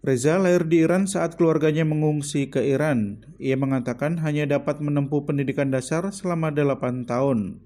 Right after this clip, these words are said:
Reza lantas bekerja sejak usia tiga belas tahun karena tidak diperbolehkan menempuh pendidikan tinggi di negara setempat. Namun, Reza pada akhirnya diekstradisi ke Afghanistan sebelum akhirnya ia memutuskan kembali mengungsi karena takut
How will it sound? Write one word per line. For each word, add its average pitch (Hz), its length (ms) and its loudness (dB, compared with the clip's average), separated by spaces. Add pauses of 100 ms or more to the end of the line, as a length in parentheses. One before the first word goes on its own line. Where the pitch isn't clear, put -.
(220)
Reza 131 300 0
lantas 151 400 0
bekerja 147 480 0
sejak 147 400 -2
usia 147 320 -2
tiga 139 160 0
belas 135 320 0
tahun 180 400 0
karena 180 320 -2
tidak 160 320 -2
diperbolehkan 139 640 0
menempuh 135 560 -2
pendidikan 131 480 -2
tinggi 156 560 -2
di 156 160 -4
negara 131 400 0
setempat. 123 640 -4 (160)
Namun, 151 480 2 (240)
Reza 180 320 4
pada 180 320 2
akhirnya 175 480 2
diekstradisi 151 800 -2
ke 151 160 0
Afghanistan 143 800 -2
sebelum 160 400 -2
akhirnya 151 480 -2
ia 147 180 0
memutuskan 143 680 -4
kembali 135 420 0
mengungsi 131 720 -2
karena 156 320 -4
takut 143 400 -6